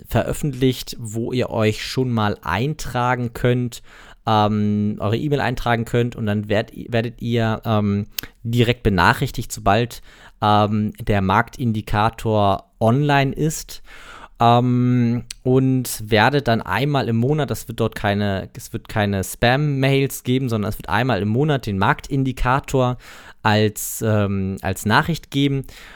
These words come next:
ähm, wo ihr im Prinzip, ähm, das Go oder das No für die Börse bekommt. Also im Prinzip wie eine,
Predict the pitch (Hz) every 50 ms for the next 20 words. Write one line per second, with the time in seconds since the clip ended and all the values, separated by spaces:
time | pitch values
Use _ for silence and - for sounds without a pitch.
0 | - - _ - 120 117 110 113 110 110 113 120 139 - - 139 127 131 131 127
1 | - 123 123 - - 113 110 - - - 127 123 120 117 - - - - - 127
2 | 123 120 120 117 113 117 113 110 110 110 113 113 - - - 120 110 110 104 104
3 | - - - - - _ - 131 123 147 170 135 139 123 117 110 110 107 - -
4 | 127 120 117 123 139 160 - - - - 127 120 117 107 101 107 101 107 123 123
5 | 113 95 95 90 - - 78 78 - - 95 90 110 113 - 117 - 120 117 -
6 | - 143 139 135 131 131 143 - - 101 110 117 117 117 110 107 101